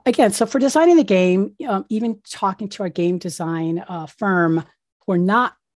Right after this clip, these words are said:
used to necessarily designing for older adults, uh, we went to gerontologists and said,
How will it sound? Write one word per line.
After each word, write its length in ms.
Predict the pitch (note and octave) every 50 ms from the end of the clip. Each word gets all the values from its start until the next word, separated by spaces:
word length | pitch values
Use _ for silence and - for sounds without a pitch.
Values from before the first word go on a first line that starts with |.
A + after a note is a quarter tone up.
| _
used 500 | - G#3 E3+ E3 E3+ F#3 F#3 - - -
to 260 | - - F3+ E3 - -
necessarily 540 | - F#3+ F3+ - - G3 - - F3+ E3+ E3+
designing 340 | D3+ F3 C#3 F#3+ E3+ D#3+ E3
for 120 | - -
older 200 | - F3 E3 E3
adults, 520 | D#3+ D3 G#3 G3+ F#3+ F3 E3 E3 - - - -
uh, 160 | F3+ E3+ E3
we 120 | E3 F#3 F3+
went 240 | F#3+ G3+ G3 G3
to 160 | - - - F3+
gerontologists 840 | D#3+ - - F3 E3+ E3+ - - A#3+ D#4+ E4 G3 - E3+ D#3+ -
and 100 | - F3
said, 400 | - - - E3+ E3 E3 D#3+ D#3+